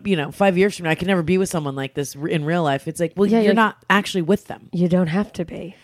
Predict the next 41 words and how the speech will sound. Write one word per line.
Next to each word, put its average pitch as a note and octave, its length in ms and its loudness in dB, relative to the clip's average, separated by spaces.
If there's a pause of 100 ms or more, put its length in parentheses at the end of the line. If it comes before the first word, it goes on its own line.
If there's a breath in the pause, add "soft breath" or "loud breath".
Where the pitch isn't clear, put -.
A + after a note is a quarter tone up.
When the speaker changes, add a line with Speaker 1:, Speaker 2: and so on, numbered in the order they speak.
(160 loud breath)
Speaker 1:
It's A#3 400 0 (280)
fucking A3+ 420 2 (160)
dope. G3+ 440 4
Speaker 2:
My G#3+ 200 2
mind G3+ 340 2
is F#3+ 100 -2
exploding - 680 -8
'cause F#3+ 120 -2
I'm F#3 100 2
like, E3 280 -6
"That A3 320 2
is F#3+ 180 0
great." D#3 480 -8
'Cause A3+ 200 -2
I'm C#4 200 -2
always G#4 260 -2
like, D#4+ 120 -10 (240 loud breath)
I'm C4+ 160 0
such G#4+ 200 2
a F4 60 -4
big A3 640 0 (680)
proponent G3 600 2
of, F#3 180 0
like, F3+ 360 -4 (280 soft breath)
why G3+ 260 4
can't C4 280 2
it A3 60 4
be G#3+ 120 0
more G3+ 180 2
socially F#3+ 360 0
acceptable F3 760 0
to - 140 -4
just E3+ 400 -4
be F3+ 120 -2
in E3 140 -2
love D3+ 460 -4 (840)
without E3+ 320 0
a D3+ 40 -2
relationship? D3 580 -8
Like, D3+ 180 -10
ca-, - 240 -8